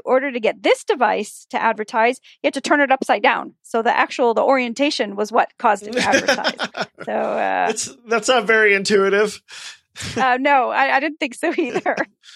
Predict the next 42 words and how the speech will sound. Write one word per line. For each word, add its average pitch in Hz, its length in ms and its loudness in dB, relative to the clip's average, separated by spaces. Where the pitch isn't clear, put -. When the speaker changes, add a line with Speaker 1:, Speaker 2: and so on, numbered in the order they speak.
Speaker 1:
<laughs> - 480 -18
Speaker 2:
I 247 60 0
wanna 294 240 2
talk 214 280 0
a 220 80 0
little 196 220 0
bit 180 240 -2
about 160 320 -4
pairing 165 420 -4
as 135 220 -10
well. 139 600 -4
So 202 180 0
pairing 233 360 0
is 233 160 -2
the 202 100 4
idea 175 380 2
of, 147 140 -8
like, 156 240 -8
a 175 80 -4
device 160 480 0
always 160 420 2
connects 147 440 -2
to 147 120 -6
another 143 320 -4
device. 131 680 -8
And 160 360 -4
so 147 520 2
that 156 180 4
way, 151 160 0
like, 143 220 -4
for 147 120 -4
instance, 139 480 -6
especially 139 440 0
with 135 100 -4
headphones, 135 640 -4
like, 151 200 -4
you 175 120 2
don't 160 180 2
wanna 151 160 -4
be 160 120 0
able 147 260 0
to 139 680 -2